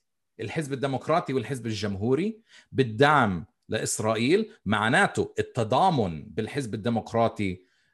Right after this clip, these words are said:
ل-، آه، آه، مع القضية الفلسطينية راح يختفي.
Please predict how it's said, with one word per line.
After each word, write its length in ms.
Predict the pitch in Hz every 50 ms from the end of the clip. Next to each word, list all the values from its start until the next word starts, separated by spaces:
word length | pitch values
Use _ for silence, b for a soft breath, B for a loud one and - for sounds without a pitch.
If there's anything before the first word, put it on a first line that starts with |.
| _ _ -
ل-، 200 | 87 95 98 104
آه، 60 | 98
آه، 520 | - 101 95 92 90 - - - 90 90
مع 260 | - 101 120 135 147 139
القضية 320 | 120 - - 110 110 110
الفلسطينية 800 | 107 - - 104 98 92 - - 101 95 92 101 117 143 151 B B B B B B
راح 380 | 98 113 120 113 113 - - - -
يختفي. 680 | 101 98 - - - - - - 110 147 208 214 -